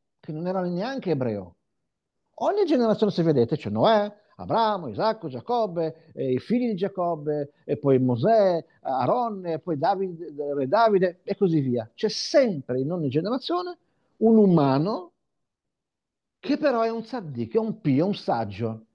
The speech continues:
Perché Dio ha, ha messo in ogni generazione un tzaddik?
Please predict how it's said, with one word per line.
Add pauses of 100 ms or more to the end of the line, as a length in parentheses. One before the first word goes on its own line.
(720)
Perché
Dio
ha,
ha
messo (880)
in
ogni
generazione (400)
un
tzaddik?